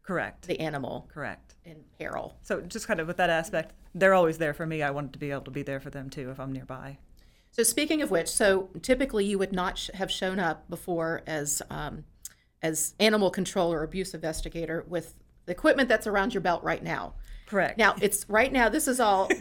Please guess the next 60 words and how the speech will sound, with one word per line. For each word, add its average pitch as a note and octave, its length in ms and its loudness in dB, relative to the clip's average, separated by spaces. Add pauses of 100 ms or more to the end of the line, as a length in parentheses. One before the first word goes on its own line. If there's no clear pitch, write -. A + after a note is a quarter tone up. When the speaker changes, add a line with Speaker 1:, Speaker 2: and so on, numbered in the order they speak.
Speaker 2:
<laughs> - 180 -6
um, E3+ 380 0 (200)
this A3+ 140 -4
is G#3+ 100 0
a, F#3 180 2
a, F#3 120 -2 (180)
a - 40 -10
prop. A#3+ 360 4
So B3 160 2
do G#3+ 80 2
you D4 60 4
mind E4+ 180 2
unclicking C#4 480 0
it - 80 0
and G#3 80 -6
kind A3 180 -2
of A#3 60 2
Speaker 1:
Oh, C#4 60 6
yeah. F4+ 140 6
Speaker 2:
showing A#3+ 120 4
us A#3+ 140 4
some A#3 160 6
Speaker 1:
So - 0 -
Speaker 2:
of G#3+ 60 2
the G#3+ 40 6
Speaker 1:
I A3 40 4
gave A#3 160 10
Speaker 2:
stuff? G#3 120 8
Speaker 1:
away A#3+ 80 8
my G#3+ 120 6
real A#3+ 240 6
gun A3 260 2
for A#3 100 -10
this F#3 240 -2
one. D#3+ 200 -6 (180)
Speaker 2:
Okay. A#3 440 4 (400)
Speaker 1:
Um, F3 360 0 (420)
that's F3+ 260 -6
just F3+ 240 -10
the, D#3+ 220 -4
the E3+ 160 -10
guns E3+ 300 -6
that E3+ 100 -4
we E3 80 -6
carry D3+ 300 -6
for D#3 100 -8
B C#3 160 -6
lit. C#3 220 -8 (120)
Speaker 2:
Mm-hmm. A3 360 -10 (280)
Speaker 1:
Obviously D#3+ 360 -2
marked D3+ 340 -6
so D#3+ 140 -8
people D3 260 -14
know C#3+ 140 -12
that - 160 -16
it's - 160 -16
not D3+ 160 -8
real. D#3 120 -8
Speaker 2:
Yes. - 300 -10 (300)
Speaker 1:
Uh, F3+ 240 4